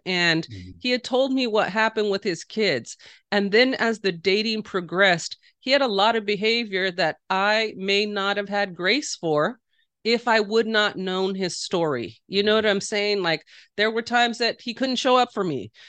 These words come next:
Speaker 1: There were times where he was triggered, but I knew his story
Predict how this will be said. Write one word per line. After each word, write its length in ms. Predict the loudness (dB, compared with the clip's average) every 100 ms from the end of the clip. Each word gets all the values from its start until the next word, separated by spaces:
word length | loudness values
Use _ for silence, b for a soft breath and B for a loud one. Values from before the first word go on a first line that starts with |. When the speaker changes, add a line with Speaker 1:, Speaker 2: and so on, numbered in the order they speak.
| B
Speaker 1:
There 320 | 0 2 4 2
were 160 | -4
times 560 | -4 -4 -2 -2 -4 -6
where 240 | -4 -4
he 180 | -6 -8
was 260 | -6 -6 -6
triggered, 500 | -4 -2 -2 -4 -4
but 160 | -10 -8 -4
I 300 | 0 0 0
knew 300 | -2 -2 -2
his 260 | -2 -2
story 720 | -6 -2 -2 0 -2 -4 -6